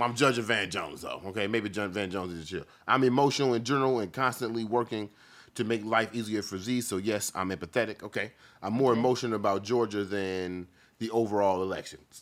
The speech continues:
Speaker 1: As am I. As am I. Uh, some people saying they glad they saw him cry. Let's see, we got some comments here.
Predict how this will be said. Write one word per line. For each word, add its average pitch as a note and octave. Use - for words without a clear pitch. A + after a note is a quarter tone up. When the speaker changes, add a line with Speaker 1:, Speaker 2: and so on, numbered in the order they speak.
Speaker 1:
As A2+
am G#2
I. D2
As A2+
am G2
I. D2
Uh, A#2+
some D#3
people C#3
saying C3
they B2
glad B2+
they A#2+
saw B2
him A#2
cry. B2
Let's C#3+
see, A#2+
we A2
got F#2
some D2
comments D2
here. D2+